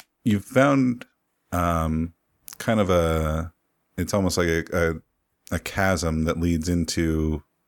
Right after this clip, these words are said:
a cliff face that, uh, appears to be the location that Lenaith had pointed out before.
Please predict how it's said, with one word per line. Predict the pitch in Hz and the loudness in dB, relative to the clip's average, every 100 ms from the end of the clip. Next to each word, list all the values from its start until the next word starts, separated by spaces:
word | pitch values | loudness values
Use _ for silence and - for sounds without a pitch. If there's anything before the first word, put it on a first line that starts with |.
| _ | _
a | - | -8
cliff | 78 - 101 - | -8 -2 -2 -2
face | - 78 69 - - - _ _ _ _ | -4 -4 -4 -8 -10 -12 _ _ _ _
that, | 92 85 80 80 - _ _ _ | -2 0 0 -2 -8 _ _ _
uh, | 82 82 82 - 73 101 | -10 -8 -8 -6 -4 -2
appears | 107 - 101 92 | -4 0 0 0
to | 90 | -2
be | 90 | -2
the | 85 | 0
location | 82 82 - 82 - 80 80 - - | 0 0 0 -2 -2 -2 -4 -6 -6
that | 85 78 - - _ _ _ | -2 -2 -4 -12 _ _ _
Lenaith | - 90 85 85 | -2 0 0 -2
had | 78 | -4
pointed | 95 85 80 | -2 0 0
out | 78 | -2
before. | 78 - 95 87 80 76 | -4 -4 0 0 0 -4